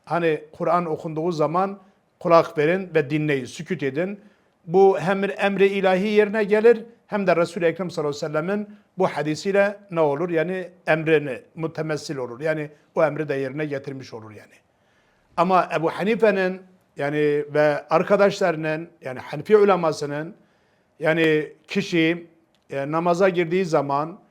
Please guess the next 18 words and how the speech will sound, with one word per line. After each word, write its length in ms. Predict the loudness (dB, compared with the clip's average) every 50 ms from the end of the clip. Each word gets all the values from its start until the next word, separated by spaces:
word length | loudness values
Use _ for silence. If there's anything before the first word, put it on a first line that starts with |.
| _ _ _ _ _ -2
cemaat 480 | 0 2 2 2 2 2 2 0 0
kıldığı 300 | 2 2 2 2 2 2
zaman 500 | 2 2 0 0 0 -2 -4 -4 -6 -10 -16 _ _ _ _ _ _ _
isterse 640 | -10 -8 -2 2 2 2 2 2 2 2 2 2 0 -4 -8 -20 _ _ _ _ _ _ -4
yani 460 | -2 -2 0 0 -2 -4 -4 -6 -8 -14 _ _ _ _ _ _ _ _ -16
sesli 680 | -6 -2 0 0 0 0 0 2 2 2 2 0 -2 -8 -10 _
okuma, 600 | -6 -4 -4 -4 -2 0 2 2 0 0 -4 -12 -20 _ _
isterse 420 | -14 -8 -4 -2 -2 0 0 -2 -2
sessiz 460 | 0 -2 -2 -2 -2 -2 -4 -4 -4
okuma, 600 | -6 -6 -6 -6 -4 -2 -2 -2 -2 -4 -10 -16 _ _ _ _ _ _ _ _ _ -8
kendisinin 580 | -4 -2 -2 0 -2 -2 0 0 0 0 2
normalde 600 | 2 2 2 2 0 -2 0 2 2 2 2 0 -4 -8 -8
memuminin 800 | -2 -2 0 0 0 -2 -4 -4 -4 -2 -2 -4 -4 -6 -8 -12 -18 _ -2
yani, 400 | 0 0 2 2 0 -2 -2 -4 -6 -10 -10 -8
e, 320 | -6 -6 -6 -6 -8 -8 -10 -12 -12 -14 _
fathası 720 | -2 -2 -2 -2 -2 -4 -6 -4 -2 0 0 0 0 -2 -6 -14 _ _ _ _ -4
imamının 580 | -2 0 2 4 4 4 4 4 2 2 2 0
fathasıdır. 760 | -2 -2 -2 -4 -6 -8 -6 -6 -4 -2 -2 -2 -2 -6